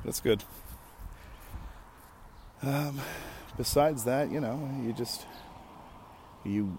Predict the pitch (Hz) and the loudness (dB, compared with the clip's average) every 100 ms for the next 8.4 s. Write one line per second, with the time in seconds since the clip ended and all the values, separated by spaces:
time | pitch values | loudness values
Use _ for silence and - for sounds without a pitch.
0 | 101 101 95 - - - - 113 117 - | 0 0 0 -4 -10 -16 -2 0 0 -2
1 | 113 117 110 120 - 90 80 - 78 78 | -2 -2 -4 -6 -4 -6 -4 -8 -10 -8
2 | 87 87 85 87 85 - - - - - | -6 -4 -4 -6 -8 -18 -20 -20 -20 -20
3 | - - - - - - - 82 98 92 | -20 -18 -16 -14 -12 -12 -8 -6 -4 -4
4 | 85 90 90 98 95 92 98 95 87 110 | -4 -2 0 0 -2 -2 -4 -4 -4 -4
5 | 104 85 82 82 80 78 - - - - | -4 -6 -6 -6 -6 -8 -10 -20 -20 -20
6 | - 87 85 82 85 82 82 80 82 78 | -16 -8 -6 -6 -6 -6 -8 -10 -10 -10
7 | 80 - - - 92 98 90 80 - 78 | -12 -14 -20 -8 -6 -4 -4 -6 -8 -10
8 | 78 - 80 76 | -10 -6 -6 -6